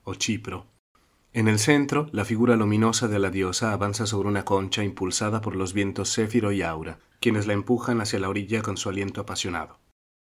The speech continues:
A la derecha, una de las horas, sirvienta de Venus,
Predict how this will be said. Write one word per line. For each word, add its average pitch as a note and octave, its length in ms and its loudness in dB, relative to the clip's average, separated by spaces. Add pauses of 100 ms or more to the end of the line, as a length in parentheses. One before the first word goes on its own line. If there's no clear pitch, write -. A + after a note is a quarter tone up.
(800)
A G2+ 100 -8
la G2 80 0
derecha, G#2+ 540 2
una G#2+ 180 0
de G#2 80 2
las G2 220 0
horas, G2+ 540 -2
sirvienta G#2+ 680 2
de G2 80 0
Venus, G2 400 -2